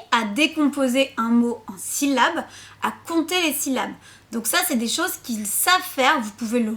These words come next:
refaire de temps en temps sous forme de petits jeux. Combien il y a de syllabes dans cahier, combien il y a de syllabes dans porte, et cetera. Donc porte, très bon exemple, il n'y a qu'une syllabe. On parle pour l'instant en maternelle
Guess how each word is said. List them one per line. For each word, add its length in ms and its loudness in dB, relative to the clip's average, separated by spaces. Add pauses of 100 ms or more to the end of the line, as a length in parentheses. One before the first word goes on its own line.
(120)
refaire 420 4
de 60 2
temps 200 -4
en 120 -8
temps 160 -6
sous 180 -6
forme 240 0
de 60 0
petits 340 -8
jeux. 140 2 (380)
Combien 360 6
il 120 4
y 80 6
a 60 6
de 120 0
syllabes 580 2 (320)
dans 300 4
cahier, 560 2
combien 300 4
il 120 4
y 60 6
a 60 2
de 180 -2
syllabes 600 2 (320)
dans 280 4
porte, 500 2
et 80 0
cetera. 460 -4
Donc 220 -4
porte, 500 2 (420)
très 180 -12
bon 160 -10
exemple, 380 0
il 100 2
n'y 100 4
a 60 2 (140)
qu'une 340 0
syllabe. 500 2 (100)
On 100 -2
parle 300 4
pour 100 -4
l'instant 300 2
en 80 6
maternelle 540 0